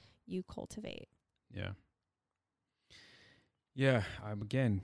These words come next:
Speaker 2: gratitude for the win. It, it, it goes so far in so many different ways, you know, and, and, and it really kind of, for me at least, it recenters me a
Speaker 1: Mm-hmm.
Speaker 2: lot of times in a lot of different departments in my life. When I start complaining about work, I'm like,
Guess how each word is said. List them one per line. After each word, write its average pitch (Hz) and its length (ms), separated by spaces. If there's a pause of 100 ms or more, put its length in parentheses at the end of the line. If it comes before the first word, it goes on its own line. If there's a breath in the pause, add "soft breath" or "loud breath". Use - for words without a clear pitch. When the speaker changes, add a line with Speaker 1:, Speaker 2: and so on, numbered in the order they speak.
(140)
Speaker 2:
gratitude 123 500
for - 120
the 117 100
win. 117 300
It, 95 160
it, 101 160
it 98 160
goes 107 260
so 113 240
far 107 400
in 95 80
so - 160
many 101 120
different 92 260
ways, 92 560 (260)
you 98 80
know, 87 220
and, 87 120
and, 92 180
and 87 180
it 87 80
really 95 480
kind 107 180
of, 90 140
for - 100
me 104 340
at 87 80
least, 87 280
it 101 220
recenters 92 560
me 90 200 (280)
a - 20
Speaker 1:
Mm-hmm. 180 260
Speaker 2:
lot 90 240
of 87 80
times 90 320
in 90 100
a 85 40
lot 87 220
of 87 80
different 87 200
departments 87 380
in 92 60
my 87 100
life. 87 320 (460 soft breath)
When 101 100
I 107 60
start 104 180
complaining 98 460
about 87 240
work, 92 260
I'm 90 160
like, 85 300